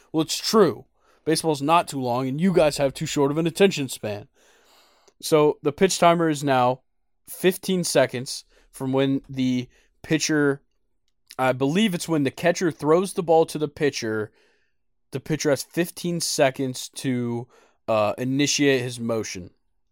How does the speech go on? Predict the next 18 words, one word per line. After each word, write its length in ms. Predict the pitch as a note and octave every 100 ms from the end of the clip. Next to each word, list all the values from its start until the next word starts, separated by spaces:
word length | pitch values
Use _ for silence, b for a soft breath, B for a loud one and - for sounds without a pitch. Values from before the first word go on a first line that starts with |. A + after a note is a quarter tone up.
| _ _ _ _
uh, 180 | A#2 A2
when 160 | G#2+ A#2+
the 80 |
bases 400 | A2+ A#2 A#2 A2+
are 120 | A2+ G2
empty. 300 | G2+ - - _ _ _ _ _ _ _ _ _ _
He 120 | C3
has 180 | A#2 -
twenty 400 | - D3+ D#3+ E3+
seconds 520 | - D#3+ C#3+ D3 C#3
to 120 | -
do 140 | C#3 C3+
the 60 | B2
same 440 | - C#3 C3+ B2+
when 180 | A#2+ A2+
runners 360 | A#2 B2 A#2+ A#2
are 120 | A2
on, 480 | B2+ B2+ B2 A#2+